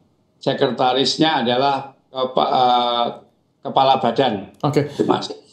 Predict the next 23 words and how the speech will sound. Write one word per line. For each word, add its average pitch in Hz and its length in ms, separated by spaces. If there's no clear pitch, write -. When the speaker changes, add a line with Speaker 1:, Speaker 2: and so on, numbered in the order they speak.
Speaker 2:
Eh, 226 240
Pak 226 160
Yanto, 247 240
itu 311 240
langsung 226 480
akan 240 400
diklarifikasi 190 880
kepada, 156 560
eh, 143 460
Hakim 190 400
Agung 156 240
yang 196 160
diduga 160 480
ada 156 80
komunikasi 156 560
dengan 147 240
Zaruf 143 400
Rikar 151 320
ini 143 320
soal 156 480
kasasi 165 640
Ronald 156 240
Tanur? 147 280